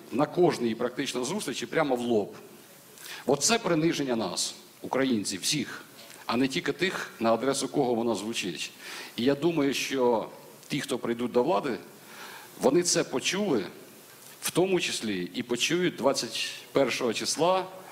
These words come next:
бо це ключовий мотив не голосування за одного і голосування за іншого. Фальш, корупція.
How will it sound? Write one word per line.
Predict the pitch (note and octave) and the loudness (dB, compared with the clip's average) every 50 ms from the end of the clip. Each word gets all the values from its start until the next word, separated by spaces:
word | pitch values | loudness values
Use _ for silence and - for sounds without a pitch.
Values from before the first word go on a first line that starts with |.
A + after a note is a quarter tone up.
| - - - - - - - | -14 -14 -12 -12 -14 -14 -4
бо | - - B2+ | 2 4 4
це | B2+ - F3+ F#3 | 4 4 2 2
ключовий | F3+ E3+ D#3+ C#3+ - D#3+ D3+ C#3+ F3+ F3+ | 2 2 0 2 2 2 4 4 4 2
мотив | E3 D#3 D#3 - - D3+ A#2+ G2+ E2+ - - - - - - - - G#2+ | 2 0 -2 0 0 0 0 0 -2 -6 -12 -16 -20 -20 -18 -8 0 2
не | B2+ D3 B2+ | 4 4 4
голосування | B2+ C3 A#2+ A#2 - - C#3 B2 B2 B2+ A#2+ A2+ A2+ G#2+ | 4 2 0 0 0 0 0 2 2 2 2 2 0 0
за | F#2+ A2 B2 | 0 0 0
одного | A#2+ A#2+ A#2+ C#3 F#3 G#3 F3+ C3 A2+ - - | 0 0 0 -2 -2 -2 0 -2 -2 -4 -4
і | A2 A2 | -4 -4
голосування | A2+ A2+ A2+ A2 - A#2+ A#2+ C#3+ D#3 D#3 C#3 A#2+ | -2 -2 -2 -2 -2 -2 0 0 0 0 0 -2
за | G2+ A#2+ B2 | -2 -4 -4
іншого. | - B2+ A#2+ G2+ F2 - F#2 D#2+ D2 D2 - - - - - - - - - - - - - - - | -4 -4 -4 -4 -4 -6 -6 -8 -10 -10 -12 -14 -20 -20 -20 -20 -20 -20 -20 -20 -20 -20 -18 -6 2
Фальш, | - D3+ E3 F3 F3 - - - - - - - - - - - - - - - - | 4 4 4 4 2 0 -4 -4 -6 -10 -16 -20 -20 -20 -20 -20 -20 -18 -18 -12 -4
корупція. | - A#2 A2+ B2 C#3+ D3 C#3+ - - C#3+ C#3+ C#3+ D3 C3+ | 0 2 4 4 4 2 0 -2 0 0 2 0 0 -2